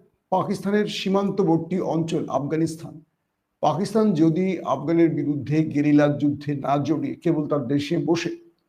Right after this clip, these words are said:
just হেলিকপ্টারগুলো, অ্যাটাকিং হেলিকপ্টার কিংবা যুদ্ধ বিমানগুলো কিংবা তার কাছে থাকা তুর্কি যে ড্রোনগুলো আছে, এই ড্রোনগুলো ব্যবহার করলে মোটামুটি আফগানিস্তানের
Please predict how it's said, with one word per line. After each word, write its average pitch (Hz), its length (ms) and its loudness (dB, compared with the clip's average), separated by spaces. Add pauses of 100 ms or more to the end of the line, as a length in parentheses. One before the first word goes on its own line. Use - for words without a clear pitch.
(720)
just 151 180 -6 (360)
হেলিকপ্টারগুলো, 196 840 2 (100)
অ্যাটাকিং 165 440 -2
হেলিকপ্টার 156 540 0
কিংবা 151 240 -4
যুদ্ধ 151 420 -2
বিমানগুলো 165 520 4
কিংবা 170 260 -2
তার 160 200 4
কাছে 185 240 -4
থাকা 175 420 -4 (520)
তুর্কি 202 340 4
যে 190 200 2
ড্রোনগুলো 196 640 6
আছে, 147 240 4
এই 147 140 2
ড্রোনগুলো 226 480 4
ব্যবহার 170 420 4
করলে 147 320 0 (540)
মোটামুটি 180 400 2
আফগানিস্তানের 156 880 0